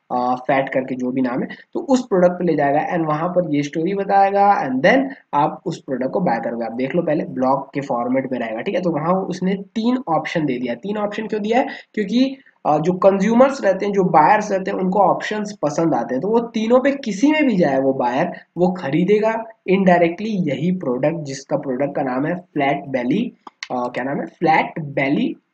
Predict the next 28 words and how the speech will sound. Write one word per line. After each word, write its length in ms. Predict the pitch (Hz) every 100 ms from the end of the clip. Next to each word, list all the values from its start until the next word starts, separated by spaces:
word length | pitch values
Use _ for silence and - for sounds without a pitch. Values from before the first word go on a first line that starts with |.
| _ -
टॉनिक 320 | 151 190 180
डॉट 220 | 131 123
कॉम, 220 | - 214
ठीक 180 | 233 233
है। 100 | 202 - _ -
तो 60 | 269 -
आपको 320 | 214 240 269
भी 120 | 277
same 640 | - - - 226 269 294
यही, 380 | 202 185 180 233 233 165 170
यही, 200 | 170 233 165 147
यही 200 | 190 240
page, 340 | - 175 151 -
front 320 | 190 208 214 -
page 220 | 170 175
create 400 | - 143 156 -
करना 240 | 120 120
है, 560 | 127 170 247 - - _ _ 185
then 160 | 220 233 - _ 131
magic 500 | 147 160 156 165 196 - 139
will 180 | 147
happen। 520 | 143 - - - - 113 - _ -
तो 60 |
अब 220 | 175 190 190
आपने 280 | 190 196
क्या 180 | 185 190
किया 160 | 185 190
था, 140 | 202